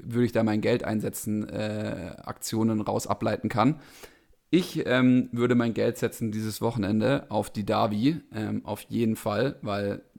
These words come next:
wenn er fit ist und wenn er einfach Bock hat und er hat gerade, äh, Bock auf erste Liga und er, er dreht richtig den Hahn auf, ähm, muss man ihn irgendwie im Auge haben.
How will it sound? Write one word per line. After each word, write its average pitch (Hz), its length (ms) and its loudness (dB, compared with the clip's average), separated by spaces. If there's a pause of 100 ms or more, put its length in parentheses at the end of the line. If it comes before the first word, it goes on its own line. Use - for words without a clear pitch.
wenn 107 180 -2
er 123 100 2
fit - 260 -2
ist 107 340 -6 (160)
und 101 360 -6 (520)
wenn 113 200 2
er 110 180 4
einfach 110 280 0
Bock 113 300 2
hat 110 180 2
und 104 80 -2
er 107 160 -2
hat - 160 -6
gerade, 104 560 -2
äh, 104 340 -6
Bock 107 320 -4
auf 101 160 -6
erste - 280 -6
Liga 110 340 -2
und - 360 -8
er, - 120 -16 (340)
er - 120 -8
dreht 113 300 -4
richtig 117 280 -2
den 113 160 0
Hahn 113 180 -2
auf, 110 320 -4 (340)
ähm, 110 400 2
muss 123 280 2
man 113 240 4
ihn 110 340 2
irgendwie 110 340 0
im 104 140 -2
Auge 110 260 -2
haben. 110 360 -2